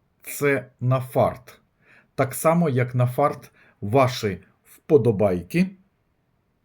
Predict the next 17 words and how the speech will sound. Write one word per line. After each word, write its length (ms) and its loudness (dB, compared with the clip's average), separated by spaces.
коменти. 760 4
Чекаю 520 -4
від 180 -6
вас, 440 -2
друзі, 540 -4
завжди. 680 -4
І 200 0
хто 300 -4
ще 180 -4
не 140 0
підписаний 640 -4
на 140 0
наш 220 -2
канал, 420 -4
підписуємося. 1040 -6
Мова 420 4
піде 640 0